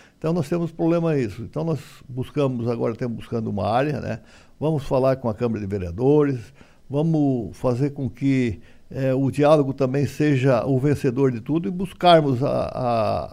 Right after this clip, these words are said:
a, algo para nosso povo, nossa gente. A minha meta é, é, é ter ou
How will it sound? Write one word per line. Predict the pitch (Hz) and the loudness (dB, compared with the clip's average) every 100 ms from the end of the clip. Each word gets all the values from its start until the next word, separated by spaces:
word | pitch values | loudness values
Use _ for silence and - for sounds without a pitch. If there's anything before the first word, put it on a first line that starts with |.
| - | -10
a, | 117 110 107 98 87 - - - - - - - - | -4 -2 -2 -2 -6 -12 -18 -20 -20 -20 -20 -20 -12
algo | - 156 170 147 | 2 4 4 0
para | 135 143 143 | 0 2 2
nosso | 135 143 139 | 2 -2 -4
povo, | - 147 143 | -6 -4 -2
nossa | 139 135 | -4 -6
gente. | 123 110 110 | -6 -8 -8
A | 120 | -4
minha | 156 180 | 0 0
meta | 143 147 170 175 - - - - - - | 2 2 2 0 -12 -14 -20 -20 -20 -12
é, | - 135 139 131 127 120 101 - - - - - - | -4 0 2 2 0 -2 -6 -10 -20 -20 -20 -20 -12
é, | 135 127 120 113 - _ - _ - _ | -8 -6 -4 -6 -10 _ -20 _ -20 _
é | - 135 - - | -12 -12 -14 -6
ter | 156 156 151 - - | 2 2 2 -2 -16
ou | - 135 156 - | -6 0 0 0